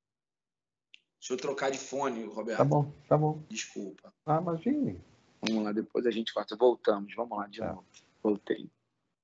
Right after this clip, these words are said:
Speaker 2: Interessante, né, Cal, que existe um momento mais adequado para uma determinada coleta, para outro tipo de coleta dessas partículas. Fala um pouquinho sobre isso e como na garrafa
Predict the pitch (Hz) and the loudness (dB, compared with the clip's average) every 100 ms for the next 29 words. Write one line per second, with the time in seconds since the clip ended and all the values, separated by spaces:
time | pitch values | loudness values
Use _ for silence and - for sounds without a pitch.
0 | _ _ _ _ _ _ _ _ _ _ | _ _ _ _ _ _ _ _ _ _
1 | _ _ _ - 185 - 180 160 - 214 | _ _ _ 2 2 6 8 8 8 6
2 | 220 - 151 156 170 147 143 120 113 170 | 6 6 2 4 2 4 6 6 4 -4
3 | - 170 156 180 196 233 240 247 196 214 | -6 -2 0 0 0 4 6 6 4 4
4 | 226 226 - _ - 139 139 160 196 180 | 2 -2 -10 _ -20 -6 2 6 6 6
5 | 147 131 135 135 151 156 139 127 - _ | 4 2 2 4 8 8 6 0 -4 _
6 | - 147 143 135 135 160 147 143 131 127 | -6 -2 0 0 2 2 2 4 6 6
7 | 127 214 185 160 165 151 151 113 123 113 | 4 6 8 8 8 6 0 -2 2 2
8 | - - 170 160 143 127 - 139 135 127 | 2 4 4 4 -2 -6 -2 -2 -2 -2
9 | 143 139 147 143 139 127 - - - 139 | 2 4 4 4 -2 -2 -4 -6 0 0
10 | - 175 165 151 147 - 254 302 277 196 | 0 -8 -4 -4 -4 2 2 4 2 2
11 | - 170 156 - 143 123 185 214 - 156 | 0 -2 -4 -2 -2 0 0 -2 -2 -2
12 | 208 214 208 196 196 139 175 185 - 113 | 2 4 4 4 6 6 6 4 0 -4